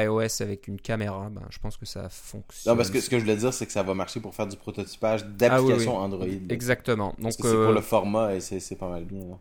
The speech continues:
Speaker 2: Ouais.
Speaker 1: c'est, c'est vraiment bien. Donc, euh, l'idée, c'est que vous pouvez faire votre prototypage sur papier, comme d'habitude,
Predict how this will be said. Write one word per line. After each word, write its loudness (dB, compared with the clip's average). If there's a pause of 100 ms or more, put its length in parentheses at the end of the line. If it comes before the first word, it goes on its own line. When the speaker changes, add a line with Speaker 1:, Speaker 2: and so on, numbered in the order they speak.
(160)
Speaker 2:
Ouais. -16
Speaker 1:
c'est, -4
c'est -2
vraiment -2
bien. -2
Donc, -4
euh, 4
l'idée, 2
c'est 0
que 0
vous -2
pouvez 0
faire 0
votre -2
prototypage 0
sur -4
papier, -2
comme -6
d'habitude, -2